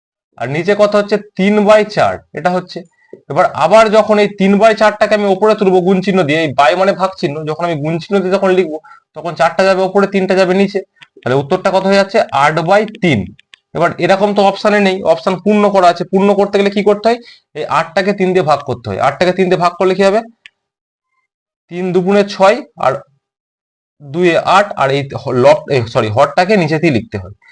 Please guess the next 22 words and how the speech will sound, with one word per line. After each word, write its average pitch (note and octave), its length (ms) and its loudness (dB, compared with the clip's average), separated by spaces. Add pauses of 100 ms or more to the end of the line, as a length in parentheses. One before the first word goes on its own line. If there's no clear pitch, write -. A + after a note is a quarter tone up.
(160)
তো - 80 -18
এটা D#3 140 0
হয়ে F#3 160 2
গেল G3 80 4
অ্যান্সার। E3+ 320 4
এটা E3+ 140 4
আমার E3 200 4
কত D3 120 2
নম্বর F3+ 220 4
অ্যান্সারে F#3 360 4
আছে? A3+ 120 -4 (1600)
এটা C3+ 220 2
আছে E3 240 2
অপশান C#3+ 460 -2 (880)
সি। F3+ 180 0 (400)
অপশান C3+ 440 -6
সি F3 200 -6
হয়ে D#3+ 200 2
গেল D3 100 0
আমার C#3+ 220 0
সঠিক A#2 240 -4
উত্তর। - 260 -12